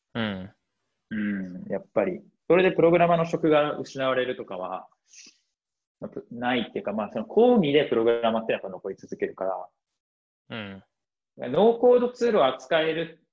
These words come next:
Speaker 2: プログラマーは市場価値高まる可能性はありますね。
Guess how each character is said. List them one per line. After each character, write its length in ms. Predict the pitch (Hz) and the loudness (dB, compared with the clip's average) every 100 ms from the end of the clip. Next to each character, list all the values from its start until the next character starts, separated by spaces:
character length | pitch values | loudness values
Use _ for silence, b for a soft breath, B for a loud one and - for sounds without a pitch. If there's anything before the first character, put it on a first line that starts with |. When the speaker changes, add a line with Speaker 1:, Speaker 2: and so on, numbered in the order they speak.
| _ _ _ _ - | _ _ _ _ -8
Speaker 2:
プ 80 | |
ロ 80 | 147 | -4
グ 60 | 151 | -2
ラ 100 | 151 | 0
マ 80 | 151 | 2
ー 40 | |
は 360 | 175 135 - - _ | 2 2 -2 -16 _
市 140 | - 120 | -16 -10
場 100 | 127 | -10
価 120 | 127 | -10
値 80 | - | -12
高 180 | 113 110 | -8 -6
ま 140 | 110 | -6
る 100 | 107 | -8
可 160 | - 120 | -8 -8
能 100 | 113 | -6
性 100 | 117 | -6
は 60 | |
あ 40 | 95 | -6
り 80 | |
ま 80 | 92 | -10
す 80 | |
ね。 60 | - | -18